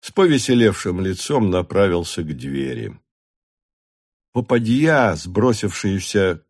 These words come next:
кровью в лицо, схватилась за блюдо, которое, несмотря на то, что она так долго приготовлялась, она все-таки не успела подать вовремя, и с низким поклоном она поднесла его Кутузову.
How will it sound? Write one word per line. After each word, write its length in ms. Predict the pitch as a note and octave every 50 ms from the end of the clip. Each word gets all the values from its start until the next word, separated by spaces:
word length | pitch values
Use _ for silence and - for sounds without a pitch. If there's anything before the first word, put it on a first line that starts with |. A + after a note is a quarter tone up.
| _ _ _
кровью 560 | - F2 F#2 A2+ A#2 G#2 E2+ E2+ F2 F#2 F#2
в 80 | F2+
лицо, 500 | F#2+ F#2+ G2+ G2 - - C3 C3 B2 G#2+ - - - - - - - _ _ _ _ _ _
схватилась 680 | - - - A2+ A2+ A2 G#2+ - C3+ B2+ A2 G#2+ G2 F2
за 200 | E2 E2+ G#2+ G#2+
блюдо, 360 | F#2 G2+ B2 D#3 - G#2+ A2
которое, 400 | - A2+ G#2+ - A2+ G#2 G#2 G#2
несмотря 480 | G2+ G#2+ G2+ - G#2+ G#2 G2 G#2+ A2 G#2+
на 160 | G#2 G2+ F#2+
то, 140 | - A2 G#2
что 180 | - - A2 G2+
она 160 | G#2 G#2 F#2+
так 180 | - G#2 G2+
долго 340 | F#2 G2 A2 G#2 F#2 G2 G2+
приготовлялась, 960 | - A2 G#2+ G2+ G2 G#2+ - A2 G#2 G#2 A2+ A#2 A2+ A2 G#2+ G2+ F#2+ - - - - - - - - _
она 260 | - G#2+ A2 G#2+ G2+
все-таки 420 | G2+ - A2+ G#2+ G2 - - G#2+
не 80 | G2+ G#2+
успела 480 | G#2+ G2+ - - - A#2+ A2 G2+ G2+ F#2+
подать 400 | - G#2+ G2+ G2 G#2 F#2 - -
вовремя, 500 | C#3 D3 C#3 B2 C3 B2+ A#2+ A#2 G2+ - - - - _
и 180 | - B2+ B2+ A#2
с 160 | A2 - -
низким 480 | C3 C3+ C#3 A2+ - - A#2+ A2+ A2
поклоном 960 | G#2 - - F#2 F2 - - F2 E2 F#2+ A#2 C3 B2+ A#2+ A#2 A2 G#2+ G#2 F#2 - - _ _ _ _ _
она 320 | - E2+ F2+ F#2+ G2+ G#2
поднесла 800 | - - - F#2 E2 D#2+ F2 F2 E2 - - - F2+ F#2 G2 G2
его 400 | F#2 F2 F2 E2+ D#2 F2 F#2+ F2
Кутузову. 1040 | - _ - F#2+ F2+ E2 - _ - E2 D#2+ D2+ B1+ C#2 D2 C#2+ C2+ B1+ A1+ A1